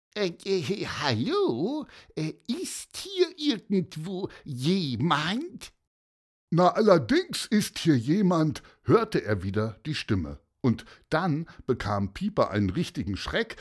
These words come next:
Speaker 2: denn der Berg aus Zeitungspapier und Decken, der begann sich plötzlich zu bewegen.
Speaker 1: „Was ist das denn? Ein, ein sprechender Decken-Zeitungspapier-Berg?“,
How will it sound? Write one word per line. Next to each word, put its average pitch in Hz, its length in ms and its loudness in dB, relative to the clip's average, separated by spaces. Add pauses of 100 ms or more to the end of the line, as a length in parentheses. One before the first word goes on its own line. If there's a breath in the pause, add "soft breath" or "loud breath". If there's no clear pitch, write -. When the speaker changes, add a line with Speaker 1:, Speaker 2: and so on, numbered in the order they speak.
(160 loud breath)
Speaker 2:
denn 147 220 2 (180 loud breath)
der 107 140 4
Berg 180 540 -4
aus 107 240 0
Zeitungspapier 156 1000 -2
und 104 260 -4
Decken, 160 360 -2 (240 loud breath)
der 98 260 -2 (140)
begann 107 480 0
sich 98 320 -8
plötzlich 120 640 -4 (180 soft breath)
zu 165 400 -2
bewegen. 90 920 0 (1080)
Speaker 1:
„Was 196 320 -4
ist - 280 -6
das 240 340 2
denn? 220 320 -4 (260 loud breath)
Ein, 202 220 -2 (160)
ein 185 180 2
sprechender 240 1120 -2 (280 loud breath)
Decken-Zeitungspapier-Berg?“, 277 2750 -2